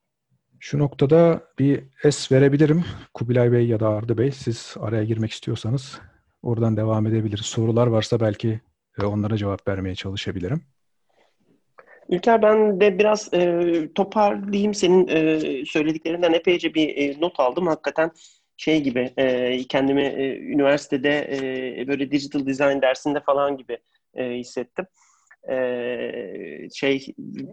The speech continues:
Speaker 2: ben, bence enteresan bir şey oldu. E,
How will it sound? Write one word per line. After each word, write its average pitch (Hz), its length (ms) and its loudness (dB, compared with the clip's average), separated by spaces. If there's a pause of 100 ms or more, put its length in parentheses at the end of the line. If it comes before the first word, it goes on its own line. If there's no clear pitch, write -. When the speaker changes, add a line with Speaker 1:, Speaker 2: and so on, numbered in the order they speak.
(120)
Speaker 2:
ben, 143 220 2
bence 147 260 2
enteresan 139 800 -4
bir 120 60 -8
şey 120 200 -4
oldu. 117 320 -6 (100)
E, 123 40 -6